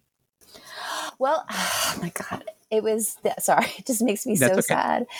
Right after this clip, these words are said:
Speaker 2: I
Speaker 1: Yeah, it's just, is it, 'cause the, a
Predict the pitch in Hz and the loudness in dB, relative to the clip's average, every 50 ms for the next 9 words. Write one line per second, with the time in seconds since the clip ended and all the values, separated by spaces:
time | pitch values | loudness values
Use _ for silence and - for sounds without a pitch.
0 | - - - - - - - 113 - 233 240 240 233 226 214 - 226 226 - 269 | -10 -8 -8 -8 -6 -2 2 2 4 4 6 6 6 6 6 4 2 0 0 -2
1 | 254 254 - - - 226 220 - - - 220 190 - - 247 226 208 190 - - | -2 -4 -4 -2 0 0 0 0 0 -2 -2 -2 0 2 2 2 2 2 -2 -2
2 | 202 220 208 202 196 190 - - 175 - - - - 196 | 2 2 4 4 2 0 -2 -6 -10 -8 0 4 4 4